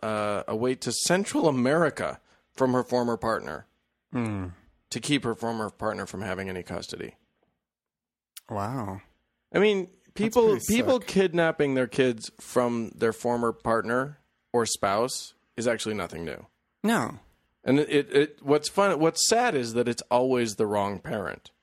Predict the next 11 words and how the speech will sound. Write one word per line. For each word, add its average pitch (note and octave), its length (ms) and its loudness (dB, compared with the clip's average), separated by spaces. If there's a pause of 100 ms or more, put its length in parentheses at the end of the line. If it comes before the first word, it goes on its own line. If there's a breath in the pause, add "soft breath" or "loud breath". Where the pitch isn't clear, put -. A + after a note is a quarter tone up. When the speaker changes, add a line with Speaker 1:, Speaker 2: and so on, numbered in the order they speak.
Speaker 2:
Yeah. G2+ 300 -4 (100)
Speaker 1:
The D#3+ 100 2
right A3 240 2
parent A2+ 420 0 (100)
wouldn't D3+ 420 -2
dream D#3 380 2
of A2+ 180 -2
kidnapping A2 640 0
their F#2+ 140 -4
child. D#2 580 -2
Speaker 2:
<laughs> - 40 -20